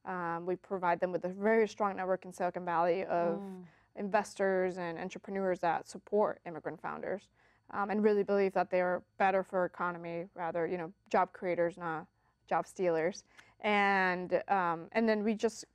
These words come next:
Speaker 1: provide them with, with our advice and our guidance and help them, um, navigate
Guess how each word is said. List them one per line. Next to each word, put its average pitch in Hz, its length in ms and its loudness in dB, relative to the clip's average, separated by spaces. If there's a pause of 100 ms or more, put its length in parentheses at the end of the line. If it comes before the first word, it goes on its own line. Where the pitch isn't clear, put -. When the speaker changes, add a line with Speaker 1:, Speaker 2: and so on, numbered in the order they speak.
(120)
Speaker 1:
provide 233 320 2
them 262 120 4
with, 247 160 2
with 214 180 -2
our 214 140 4
advice 202 360 0
and 185 80 -8
our 185 80 -2
guidance 202 500 0
and 185 120 -12
help 185 200 -4
them, 175 340 -6 (240)
um, 180 440 -8 (240)
navigate 190 640 0